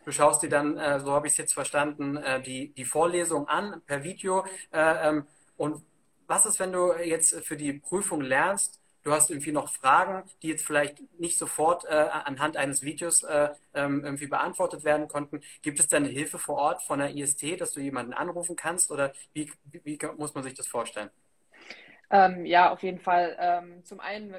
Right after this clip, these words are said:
Speaker 2: was natürlich jetzt das Modul an sich angeht, ähm, habe ich schon erwähnt, gibt's die Online-Tutorien, wo man auch mit dem, ähm, ja,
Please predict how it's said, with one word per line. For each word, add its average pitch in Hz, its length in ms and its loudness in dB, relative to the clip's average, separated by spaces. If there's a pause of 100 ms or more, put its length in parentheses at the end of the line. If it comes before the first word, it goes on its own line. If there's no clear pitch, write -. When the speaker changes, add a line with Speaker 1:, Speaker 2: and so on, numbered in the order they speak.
Speaker 2:
was 190 200 -10
natürlich 196 260 -16
jetzt 185 220 -16
das - 140 -16
Modul 233 480 2
an 185 160 0
sich 220 200 -6
angeht, 208 440 -2
ähm, 185 720 -4
habe 190 220 -6
ich - 60 -14
schon 185 160 -12
erwähnt, 196 320 -4
gibt's - 200 -18
die - 120 -10
Online-Tutorien, 196 1500 -4
wo 180 80 -8
man 185 400 -8
auch 185 220 -6
mit 190 200 -8
dem, 175 280 -10
ähm, 170 640 -10 (460)
ja, 165 260 2